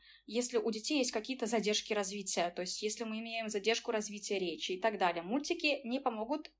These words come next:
развивать речь. Что помогает развитию речи? Жизнь. И жизнь с этими всеми стимуляциями разных сенсорных систем. Если ребенок здоров, у него все хорошо, э, с головным мозгом, все идет в своем темпе,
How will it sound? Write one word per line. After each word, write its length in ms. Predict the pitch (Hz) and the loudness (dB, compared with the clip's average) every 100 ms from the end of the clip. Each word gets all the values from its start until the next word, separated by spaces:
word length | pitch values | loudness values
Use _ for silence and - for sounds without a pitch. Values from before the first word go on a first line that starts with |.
| _ | _
развивать 480 | 214 202 190 190 208 | -6 -4 0 0 0
речь. 360 | 175 160 - - - | -2 -4 -8 -10 -8
Что 200 | - 339 | 0 4
помогает 440 | 339 285 233 262 | 6 10 10 10
развитию 380 | 233 240 247 220 | 4 2 0 2
речи? 380 | 185 - - - | 2 0 -4 -6
Жизнь. 480 | 196 233 247 180 - _ | 0 4 4 0 -6 _
И 380 | 240 247 - - - | -2 0 0 -4 -6
жизнь 380 | 202 294 359 320 - - | 2 6 6 6 0 -4
с 160 | 240 | 2
этими 300 | 262 269 262 | 2 2 0
всеми 440 | 220 - 311 285 - | -2 0 2 2 0
стимуляциями 840 | - 262 226 190 226 - 311 311 - | -4 -2 2 6 6 6 2 2 4
разных 460 | 208 220 254 254 | 6 6 6 0
сенсорных 520 | - - 202 214 202 - | -2 0 0 -2 -6 -4
систем. 420 | 214 - 180 - - - | -4 -2 -4 -4 -10 -2
Если 280 | 254 403 349 | 4 6 6
ребенок 380 | 302 220 381 285 | 6 6 6 4
здоров, 440 | 202 202 170 - - - - | 6 6 4 -2 -12 -16 -6
у 80 | |
него 240 | 226 226 370 | -4 2 2
все 220 | - 339 | 6 4
хорошо, 600 | 349 240 - 185 175 294 - | 6 4 2 2 2 0 0
э, 220 | 220 214 | 0 0
с 60 | 202 | 0
головным 320 | 208 226 370 | 2 4 4
мозгом, 520 | 214 180 180 220 285 - - | 4 0 0 2 0 -2 -6
все 340 | - 320 370 | 4 6 6
идет 240 | 226 269 339 | 4 2 0
в 40 | |
своем 340 | - 262 339 | 2 2 4
темпе, 420 | 262 170 165 262 | 2 -2 2 0